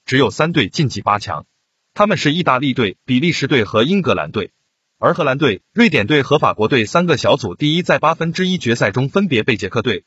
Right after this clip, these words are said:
乌克兰队和瑞士队淘汰。四个小组第三出现的球队有三支晋级八强，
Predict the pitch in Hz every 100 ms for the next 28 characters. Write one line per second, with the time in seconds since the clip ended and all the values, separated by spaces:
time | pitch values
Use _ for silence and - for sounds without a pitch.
0 | _ 196 214 156 98 104 143 101 - 123
1 | 160 123 107 95 80 - 90 - _ _
2 | _ _ - 269 180 - 143 165 101 160
3 | 143 165 170 196 180 127 90 87 95 101
4 | - - 110 107 160 170 175 - 160 107
5 | 98 107 - 80